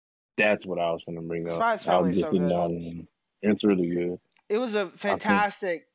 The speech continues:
Speaker 2: intro episode, first episode.
Speaker 1: I'm, I'm claiming Anya
Speaker 2: Pilot
Speaker 1: for best
Speaker 2: episode.
Speaker 1: girl. If Nobara, if Nobara can win best girl, Anya can win best girl. It's over with.
Speaker 2: Anya's adorable.
Speaker 1: Anya can win best girl for twenty twenty-two. If Nobara can win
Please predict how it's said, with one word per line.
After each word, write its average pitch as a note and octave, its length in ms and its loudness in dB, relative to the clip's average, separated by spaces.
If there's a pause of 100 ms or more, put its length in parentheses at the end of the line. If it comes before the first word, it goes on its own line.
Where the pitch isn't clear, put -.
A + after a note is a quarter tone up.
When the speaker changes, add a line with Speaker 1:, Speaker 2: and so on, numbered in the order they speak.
(640)
Speaker 2:
intro F3 340 -4
episode, C3+ 540 -6
first D3 240 -10
episode. B2+ 460 -12 (100)
Speaker 1:
I'm, A#2 280 -6 (160)
I'm C3 180 2
claiming C#3+ 500 0
Anya C#3+ 240 -10
Speaker 2:
Pilot D3 300 0
Speaker 1:
for C3+ 60 -4
best B2+ 220 -8
Speaker 2:
episode. A#2+ 160 -6
Speaker 1:
girl. D3 220 -6 (360)
If E3 220 0
Nobara, A3 680 0
if D3 120 -12
Nobara G3 600 -8
can F#3 200 -14
win F#3 160 -10
best F3 280 -4
girl, F3+ 280 0
Anya C3+ 340 -2
can G#2+ 200 -6
win G2 160 -6
best F2+ 280 -6
girl. D#2+ 220 -10 (100)
It's - 140 -14
over G2+ 220 4
with. - 320 -12
Speaker 2:
Anya's A#3+ 420 2
adorable. D3 520 -4 (840)
Speaker 1:
Anya E3 240 6
can E3 140 -2
win C#3+ 180 0
best C3 240 2
girl B2 200 0
for A2 140 -6
twenty A2 340 -10
twenty-two. G#2 540 -6
If F#2 120 -6
Nobara F3 720 4
can F3 200 -8
win E3 120 -4